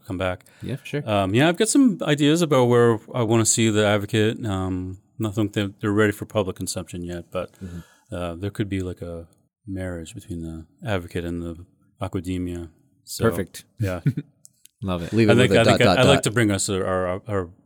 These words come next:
Speaker 1: the, what we do a little bit closer.
Speaker 2: Yeah, I think it's, I think it's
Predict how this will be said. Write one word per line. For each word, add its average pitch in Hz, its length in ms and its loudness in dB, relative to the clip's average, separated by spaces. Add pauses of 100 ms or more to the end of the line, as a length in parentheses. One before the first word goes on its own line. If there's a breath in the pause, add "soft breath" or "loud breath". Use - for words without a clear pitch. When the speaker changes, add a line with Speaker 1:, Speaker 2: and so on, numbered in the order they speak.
Speaker 1:
the, 104 280 -8
what 98 80 2
we 92 100 0
do 87 180 -2
a 87 40 -4
little 82 160 -6
bit - 160 -8
closer. - 260 -4
Speaker 2:
Yeah, 135 300 6
I 113 80 2
think 113 240 2
it's, 104 240 0
I 104 180 -2
think 101 200 0
it's - 340 -4